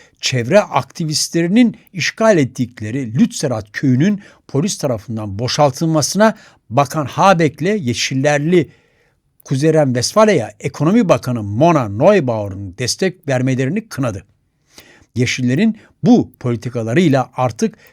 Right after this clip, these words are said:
çevre dostu olmadıklarını belirten çevre aktivistleri ise Yeşiller Partisi üyelerini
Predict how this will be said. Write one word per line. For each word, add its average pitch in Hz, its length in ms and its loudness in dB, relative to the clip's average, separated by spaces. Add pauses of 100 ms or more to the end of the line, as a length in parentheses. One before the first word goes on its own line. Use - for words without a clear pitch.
çevre 143 340 -2
dostu 147 280 -4
olmadıklarını 131 840 2
belirten 110 540 -6
çevre 127 300 -4
aktivistleri 123 640 -4
ise 165 380 -2 (300)
Yeşiller 131 560 -2
Partisi 123 600 -6
üyelerini 135 760 0